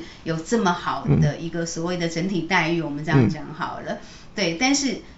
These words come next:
Speaker 1: 你们却可以愿意待下来，那带给你的那个，那个动机或者是留下来，主要是在，在哪里？
Speaker 2: 哦，我常听我同学跟我说，就说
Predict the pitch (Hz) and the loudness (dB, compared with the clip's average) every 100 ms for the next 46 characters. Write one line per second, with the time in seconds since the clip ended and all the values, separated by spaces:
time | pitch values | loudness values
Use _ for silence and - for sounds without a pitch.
0 | - 185 175 190 254 233 190 165 170 160 | -4 0 0 0 -2 -2 -2 0 0 -2
1 | 208 196 170 185 - 170 175 - 165 143 | 0 0 0 -4 0 0 0 0 -2 -2
2 | 120 90 131 - - 233 208 175 - - | -6 -8 -10 -12 -8 0 2 2 -4 -12
3 | - - - 330 247 185 175 190 170 147 | -20 -6 2 2 2 2 2 4 2 0
4 | - 170 160 160 165 226 247 208 - - | -2 0 2 2 0 0 0 0 -4 -4
5 | 220 262 196 - - - - 349 208 202 | 0 2 2 -4 -16 -16 2 4 4 4
6 | - 202 190 233 247 170 147 170 208 180 | 0 2 2 2 2 2 0 0 2 4
7 | 170 175 247 202 165 143 135 202 - - | 4 4 2 0 0 -2 -2 -4 -8 -14
8 | - - 170 165 190 190 190 180 - 160 | -14 -6 0 2 4 4 2 -2 0 0
9 | 143 196 - 190 170 - - 156 131 139 | 0 -4 -4 2 2 2 -2 -2 0 -2
10 | - - - - 139 127 - - 147 123 | -4 -10 -12 -2 2 2 0 -2 2 4
11 | 127 120 135 131 120 - 127 117 - - | 2 2 2 4 2 4 6 6 4 0
12 | 139 135 151 131 - - 160 - - 127 | 0 2 0 -2 -4 -6 -8 -12 -6 -4
13 | - - | -2 -2